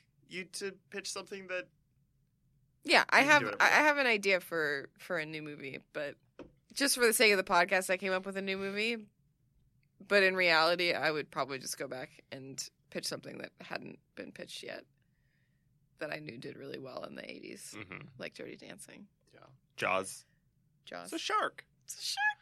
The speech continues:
Speaker 2: baby!
Speaker 1: Dirty shark dancing.
Speaker 2: <laughs> So here's my film. It is just ridiculous, and I'm just gonna, I'm gonna plow through it. And I really don't want any commentary from you.
Speaker 1: Take a sniff.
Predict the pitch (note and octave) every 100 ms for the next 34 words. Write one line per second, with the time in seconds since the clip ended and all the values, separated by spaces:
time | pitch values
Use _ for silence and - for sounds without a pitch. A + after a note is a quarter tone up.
0 | C5 D5+ F#5+ G5+ - - _ _ _ -
1 | D3 D#3 - E3 D#3 - - - - C3
2 | C3 - - - - C#4+ E4 E4 _ _
3 | _ _ - - - - _ - - B3
4 | B3+ D4+ D#4 D#4 D4 B3+ B3 G#3+ F#3 F3+
5 | F3+ - G3+ A3 F#3 E3+ - - - _
6 | _ _ _ - C4+ - - _ _ _
7 | - F3 E3 D#3 D#3+ D#3 D#3+ D#3+ F#3+ G3+
8 | C4 A3 - _ - G3 G3 F#3+ _ -
9 | G3+ F3+ F#3 E3 E3 E3 E3+ _ _ _
10 | _ _ - C#4 D4 E4+ C#4+ G3+ D#3 D3+
11 | D3+ D#3+ F3 E3 E3+ F#3+ F#3 F#3 - G3+
12 | G3+ G3+ G3+ D#3 C#3+ - F3 C#3 -